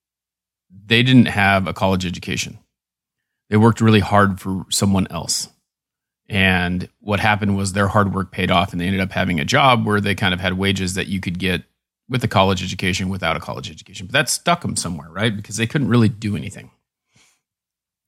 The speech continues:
So in their mind, and, you know, I, I di-, I think totally different than this, and, and you guys know this because you've heard me talk about it before. But in their mind, that was the safe bet. The safe bet is always,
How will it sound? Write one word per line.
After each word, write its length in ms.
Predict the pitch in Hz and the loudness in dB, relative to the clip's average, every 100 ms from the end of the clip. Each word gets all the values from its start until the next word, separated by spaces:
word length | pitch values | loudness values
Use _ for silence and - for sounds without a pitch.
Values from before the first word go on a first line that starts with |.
| _ - | _ 0
So 220 | 135 131 | 4 6
in 180 | 143 139 | 6 6
their 180 | 151 | 6
mind, 300 | 120 95 101 | 6 4 4
and, 300 | 98 98 98 | 2 0 -2
you 100 | - | -4
know, 240 | 92 90 98 _ _ _ _ _ | -2 -2 -6 _ _ _ _ _
I, 160 | 107 104 | -4 -2
I 80 | 104 | -2
di-, 220 | 87 110 - | 0 -2 -2
I 40 | |
think 200 | 92 123 | -2 -2
totally 300 | - 117 101 | 0 0 0
different 260 | 90 90 85 | -2 -4 -8
than 160 | 80 | -8
this, 240 | 85 82 85 | -4 -4 -4
and, 260 | 90 95 - | -6 -6 -6
and 260 | 95 92 | -6 -4
you 60 | 92 | 0
guys 220 | 95 92 | 0 -2
know 180 | 98 92 | -2 -4
this 180 | 92 - | -2 -4
because 460 | - 98 98 - - _ | -6 -10 -6 -8 -8 _
you've 200 | 104 90 | -8 -2
heard 180 | 113 101 | 2 2
me 100 | 95 | 2
talk 260 | 85 120 - | 2 0 2
about 180 | 98 87 | -2 -2
it 60 | |
before. 360 | 92 101 101 107 - _ _ _ | -4 2 2 2 -4 _ _ _
But 100 | 123 | 4
in 80 | 156 | 6
their 160 | 175 160 | 8 8
mind, 300 | 127 120 117 | 6 6 4
that 80 | 113 | 2
was 120 | 107 | -2
the 60 | |
safe 320 | 104 117 107 - | 0 2 2 2
bet. 280 | 98 - - _ - | -2 -2 -14 _ -8
The 80 | - | 0
safe 300 | - 127 - | 2 2 4
bet 220 | 120 107 | 2 2
is 100 | 101 | 0
always, 500 | 101 98 92 - | 2 2 2 -2